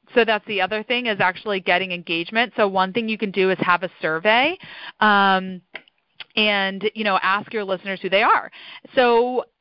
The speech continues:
podcasters are pretty quiet, and they do feel invisible because they're not really engaging with you. So that's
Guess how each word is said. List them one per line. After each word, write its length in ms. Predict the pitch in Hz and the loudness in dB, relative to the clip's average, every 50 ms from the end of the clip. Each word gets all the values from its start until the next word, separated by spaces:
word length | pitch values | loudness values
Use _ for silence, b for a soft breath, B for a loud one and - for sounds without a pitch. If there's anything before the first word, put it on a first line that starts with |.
| - 214 - | -20 -18 -6
podcasters 540 | - 254 247 240 - 262 247 - 262 247 226 | -4 -2 -2 -2 -2 -6 -4 -4 -2 0 2
are 120 | 220 214 | 2 0
pretty 200 | 202 - 226 226 | 0 -2 -4 -6
quiet, 480 | - - 214 185 175 196 294 381 - - _ | -4 -2 0 2 2 2 2 0 -2 -4 _
and 360 | - 262 254 233 233 233 226 | 0 2 2 2 2 2 2
they 100 | 226 226 | 2 2
do 180 | 208 233 254 240 | 2 -2 -6 -4
feel 260 | - - 254 247 247 | -2 0 0 2 2
invisible 440 | 220 220 196 220 208 220 190 190 190 | 0 0 -2 -2 -2 0 0 0 -2
because 260 | 175 180 190 196 185 | 0 0 -2 -2 0
they're 120 | 190 196 | 0 0
not 180 | 196 190 196 185 | 2 2 2 2
really 180 | 208 185 185 185 | 0 -2 -2 -2
engaging 380 | 180 170 170 175 175 190 214 | -4 -4 -2 -2 -2 -2 -2
with 160 | 220 226 226 | -2 -2 0
you. 240 | 262 254 269 277 294 277 B B B B B _ - | 0 0 0 0 0 -2 B B B B B _ 0
So 100 | 269 254 | 2 2
that's 240 | 226 320 403 453 | 4 2 0 0